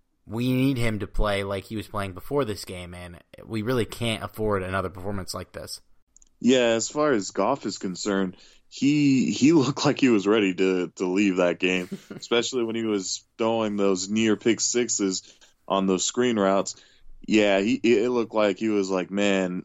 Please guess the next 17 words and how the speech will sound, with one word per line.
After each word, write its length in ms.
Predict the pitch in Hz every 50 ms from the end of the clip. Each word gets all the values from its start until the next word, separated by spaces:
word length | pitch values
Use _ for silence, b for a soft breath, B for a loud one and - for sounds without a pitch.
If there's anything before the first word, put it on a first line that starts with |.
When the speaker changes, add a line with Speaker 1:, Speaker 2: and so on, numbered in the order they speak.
| _ -
Speaker 2:
I, 160 | 95 104 107
I, 380 | - - 107 107 92 80 95 110
I'm 100 | 117 113
already 360 | 110 110 107 107 101 98 95
thinking 380 | - - 113 110 98 113 101
about 400 | 101 92 95 98 98 95 95 90
going 280 | 98 101 98 95 95 92
to 60 | 87
bed, 380 | - - 110 117 120 120 120 120 _ - 107 113 - _ _ _ _ _ _
you 100 | - 98
know, 100 | 95 95
just 320 | 92 87 92 - - - -
putting 220 | 117 113 110 104
this 160 | 101 95 92
game 300 | - - 107 104 101 95
behind 460 | 90 - - - 123 123 120 117 113 113
me," 340 | 113 113 110 107 104 104